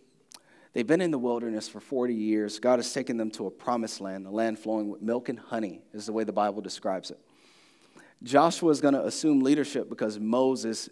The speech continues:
dies. And so he's gonna lead the people into the promised land. And this is what God tells Joshua when he begins his con-,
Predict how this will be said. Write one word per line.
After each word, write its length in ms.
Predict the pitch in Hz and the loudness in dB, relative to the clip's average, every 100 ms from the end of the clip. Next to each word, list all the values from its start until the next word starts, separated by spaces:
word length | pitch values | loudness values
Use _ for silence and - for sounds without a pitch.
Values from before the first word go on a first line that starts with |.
| 104 | -4
dies. 580 | 98 92 71 73 - - _ _ _ _ _ _ _ _ _ _ _ _ - - - | -2 -2 -4 -14 -18 -20 _ _ _ _ _ _ _ _ _ _ _ _ -20 -20 -10
And 180 | - 120 | -2 0
so 300 | 117 139 123 | 4 6 6
he's 220 | 120 139 | 4 2
gonna 180 | 135 123 | 2 2
lead 260 | 123 143 147 | 6 6 6
the 60 | |
people 300 | - 139 131 | 2 -2 -2
into 180 | 123 120 | -4 -4
the 80 | 117 | -6
promised 400 | 113 120 113 - | -2 -2 -2 -4
land. 340 | 104 104 98 98 _ _ _ _ _ _ _ - - | -4 -4 -6 -12 _ _ _ _ _ _ _ -20 -6
And 220 | 113 107 | -4 2
this 440 | 131 165 160 - - _ _ - - - _ _ _ _ _ | 6 6 4 -2 -10 _ _ -20 -20 -20 _ _ _ _ _
is 220 | 127 127 | 0 2
what 320 | 123 - 110 | 2 2 0
God 480 | 123 123 123 127 127 | 4 10 10 10 6
tells 420 | - 120 120 117 | 2 4 4 0
Joshua 540 | - 117 107 113 113 104 | -2 2 2 0 -2 -4
when 220 | 98 107 | -2 -4
he 140 | 113 | -4
begins 420 | 104 101 107 107 - | -4 -2 -2 -2 -4
his 160 | 104 | -6
con-, 320 | - 113 107 | -6 -4 -4